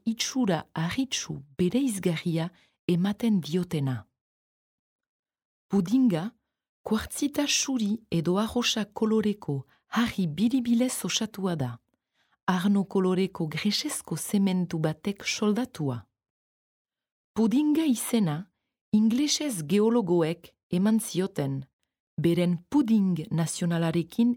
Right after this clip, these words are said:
egin hurbilketaren ondorioz. Pudinga, ibai eta laku sare bateko harri biribil zilizedun ondartzen finkatzearen emaitza da.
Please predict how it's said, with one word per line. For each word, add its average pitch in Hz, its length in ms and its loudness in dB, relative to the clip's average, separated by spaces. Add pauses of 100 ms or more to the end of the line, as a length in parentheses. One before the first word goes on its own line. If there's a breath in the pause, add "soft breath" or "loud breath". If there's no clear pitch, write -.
egin 226 380 2
hurbilketaren 190 920 0 (140)
ondorioz. 160 840 -2 (880)
Pudinga, 208 600 4 (520)
ibai 240 400 4
eta 196 220 2
laku 196 380 0
sare 240 340 0
bateko 220 540 0 (220)
harri 208 280 0
biribil 220 720 2
zilizedun 190 840 0 (120)
ondartzen 190 720 0
finkatzearen 214 840 2 (100)
emaitza 170 560 0
da. 127 140 -4